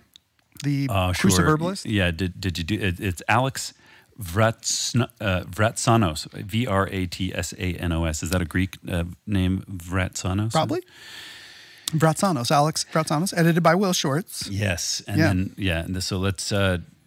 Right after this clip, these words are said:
Speaker 2: jump right into the
Speaker 1: Let's do
Speaker 2: puzzle,
Speaker 1: it.
Speaker 2: Daniel. I
Speaker 1: One across.
Speaker 2: One across, three letters, blank, blank, blank.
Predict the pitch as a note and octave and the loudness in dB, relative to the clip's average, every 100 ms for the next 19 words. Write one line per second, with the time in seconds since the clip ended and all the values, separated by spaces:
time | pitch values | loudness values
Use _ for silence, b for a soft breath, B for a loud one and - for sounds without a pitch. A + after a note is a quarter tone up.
0 | - A2 G2+ - G#2 G2+ G#2 F#2+ F2+ - | -4 0 0 -2 4 6 6 4 2 -2
1 | F#2 - D#3+ F#3 - D#2+ E2 F2 E2 D#3+ | 2 4 6 4 2 -2 0 2 4 4
2 | - B3 A#2 F2+ G2+ F#2 - G#2+ A#2 G#2+ | 6 4 4 2 2 0 0 0 4 4
3 | G2+ - F2+ F2+ F2 G2 F#2 F#2 F2 F#2+ | 0 -2 0 0 0 0 0 0 0 -2
4 | D#2 - | -2 -6